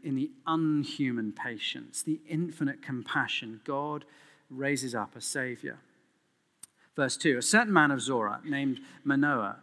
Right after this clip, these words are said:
from the clan of the Danites had a wife who was childless, unable to give birth. The child, the angel of the Lord appeared to her and said, 'You are barren and childless, but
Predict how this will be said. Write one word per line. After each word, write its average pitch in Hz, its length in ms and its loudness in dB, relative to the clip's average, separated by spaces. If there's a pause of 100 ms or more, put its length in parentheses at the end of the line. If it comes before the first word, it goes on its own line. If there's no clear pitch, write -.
(240)
from 135 140 0
the 131 80 0
clan 175 560 2
of 139 140 -12
the 139 80 -4
Danites 117 500 0
had 170 140 2
a 180 40 2
wife 104 360 -2
who 127 100 -6
was 120 100 -8
childless, 131 680 -6 (180)
unable 117 320 -2
to 123 140 -8
give 107 260 -10
birth. 110 480 -8 (560)
The 156 120 2
child, 214 480 2 (180)
the 156 140 6
angel 208 300 6
of 160 80 2
the 165 80 6
Lord 117 220 2
appeared 180 380 -2
to 156 80 0
her 127 160 -2
and 113 100 -6
said, 127 280 -2
'You 202 160 2
are 185 80 8
barren 120 340 2
and 127 100 -4
childless, 123 680 -2
but 127 420 0